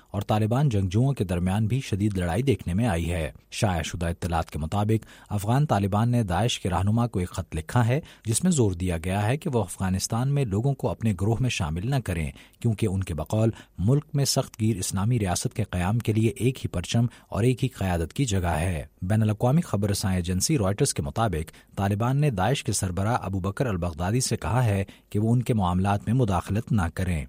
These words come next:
داعش نے گزشتہ برس عراق اور شام کے مختلف علاقوں پر قبضہ کر کے وہاں خلافت کا اعلان کیا تھا، جبکہ اس نے اپنا دائرہ اثر مزید علاقوں تک بڑھانے کے لیے بھی کارروائی کرنے کا عندیہ دیا تھا۔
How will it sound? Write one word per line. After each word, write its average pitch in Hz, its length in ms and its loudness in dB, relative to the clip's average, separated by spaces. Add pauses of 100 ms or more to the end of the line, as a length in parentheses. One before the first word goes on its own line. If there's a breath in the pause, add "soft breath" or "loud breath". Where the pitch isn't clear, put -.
(100)
داعش 131 400 0
نے 202 60 4
گزشتہ 110 360 0
برس 120 380 0
عراق 101 400 -2
اور 92 100 -2
شام 101 280 0
کے 139 120 -2
مختلف 95 420 -2
علاقوں 95 320 0
پر 123 120 0
قبضہ 85 300 -4
کر 107 220 -2
کے 143 160 0
وہاں 101 240 -2
خلافت 95 440 -2
کا 101 100 -2
اعلان 82 360 -2
کیا 92 260 -2
تھا، 135 200 0 (300 loud breath)
جبکہ 117 260 -2
اس 143 180 0
نے 143 60 0
اپنا 123 280 -2
دائرہ 90 200 0
اثر 101 280 -2
مزید 107 340 0
علاقوں 92 360 -4
تک 117 240 -4
بڑھانے 101 320 2
کے 104 140 -4
لیے 95 140 0
بھی 110 120 2
کارروائی 92 440 0
کرنے 87 300 0
کا 117 120 0
عندیہ 87 300 0
دیا 110 300 2
تھا۔ 80 320 -4